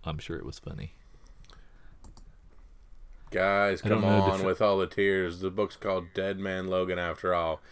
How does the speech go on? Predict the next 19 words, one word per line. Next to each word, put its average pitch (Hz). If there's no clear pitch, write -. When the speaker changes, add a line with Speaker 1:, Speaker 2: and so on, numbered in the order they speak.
Speaker 2:
It's -
kind 107
of 92
right 95
Speaker 1:
<laughs> -
Speaker 2:
there 101
in 95
the 95
title. 92
Speaker 1:
Is 117
that 131
what 135
it 135
says? 139
Speaker 2:
Yeah, 202
that's -
what -
it -
says. 87